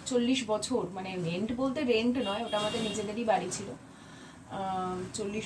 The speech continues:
বছর ওখানে, মায়ের বিয়ের পর ওখান থেকেই তো ওই বি-, সকালবেলা ঘুম থেকে উঠেই আগে চলে যেতাম বড়দির কাছে, গিয়ে চা খেয়ে, কারণ মা চা দিত না, একদম ছোটোবেলার কথা বলছি আমি।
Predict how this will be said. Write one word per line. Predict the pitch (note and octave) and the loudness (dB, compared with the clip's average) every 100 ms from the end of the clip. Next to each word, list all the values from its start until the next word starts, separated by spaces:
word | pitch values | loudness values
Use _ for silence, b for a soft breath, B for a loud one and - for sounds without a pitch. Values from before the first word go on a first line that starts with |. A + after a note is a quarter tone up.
| G3+ | -2
বছর | F#3+ A#3 G#3+ | -2 -2 -2
ওখানে, | G3 G#3+ G3+ G3 - | -2 -4 -4 -6 -2
মায়ের | G3+ G3+ A3 | 2 2 2
বিয়ের | G#3 G#3+ A3 | 2 2 2
পর | G#3 G3+ | 2 0
ওখান | G3 G#3+ G3 | 0 -2 -2
থেকেই | G#3 G#3 G3+ G3 | -2 -4 -4 -4
তো | A3 F#3+ G#3 | -4 -4 0
ওই | A#3+ A#3 G#3 | 2 2 0
বি-, | A3+ | -2
সকালবেলা | A3 A#3+ A#3 A#3 A#3+ B3+ D4+ A#3 | -2 -2 2 4 8 8 6 4
ঘুম | A#3 | 2
থেকে | A#3 C4 | 2 2
উঠেই | C4 B3 D4+ B3 G3+ | 2 2 4 4 2
আগে | G#3 | 0
চলে | A3+ G#3 G3+ | 0 0 2
যেতাম | G3 G3 | 2 2
বড়দির | F3+ E3 E3+ | 0 0 -2
কাছে, | E3 D3+ - - - B B B G#3 | -2 -4 -4 -10 -16 B B B -4
গিয়ে | A3 A#3+ | 0 2
চা | A#3+ G#3 G#3+ | 4 2 2
খেয়ে, | - C#4 | 0 2
কারণ | C#4 B3 | 4 6
মা | A#3+ A#3+ | 6 6
চা | B3+ A3+ | 4 2
দিত | A3 G#3+ | 0 -2
না, | G3+ C#4 | -2 -2
একদম | G#3+ A3 A#3 D4+ | -2 0 0 2
ছোটোবেলার | D4 C4+ B3+ B3 | 0 2 6 6
কথা | B3 A#3 | 6 2
বলছি | A#3 G3 G3 F#3+ | 2 2 0 -2
আমি। | E3+ | -2